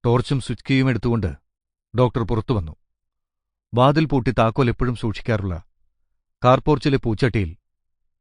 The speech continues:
മുള്ള ചെടിക്ക് പിന്നിൽ വെച്ചു. കാർ സ്റ്റാർട്ട് ചെയ്തു. ഗേറ്റിനടുത്ത് നിർത്തി വേഗം ഇറങ്ങി തുറന്നു.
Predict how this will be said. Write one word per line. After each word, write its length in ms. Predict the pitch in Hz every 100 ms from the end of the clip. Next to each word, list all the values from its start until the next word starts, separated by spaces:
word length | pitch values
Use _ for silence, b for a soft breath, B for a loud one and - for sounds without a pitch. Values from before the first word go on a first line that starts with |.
| _ -
മുള്ള 220 | 120 147
ചെടിക്ക് 300 | 135 113 113
പിന്നിൽ 260 | 107 101 92
വെച്ചു. 260 | 85 - - _ _ _ _ _ _ _ _ _ _ _ 120
കാർ 140 | 120
സ്റ്റാർട്ട് 340 | - 104 104
ചെയ്തു. 260 | 92 80 71 _ _ _ _ _ _ _ _ _ _ _ 113
ഗേറ്റിനടുത്ത് 580 | 131 135 135 127 120
നിർത്തി 320 | 113 92 90 - _ _ _ _ _ 113
വേഗം 360 | 127 139 131
ഇറങ്ങി 180 | 117 104
തുറന്നു. 360 | - 90 87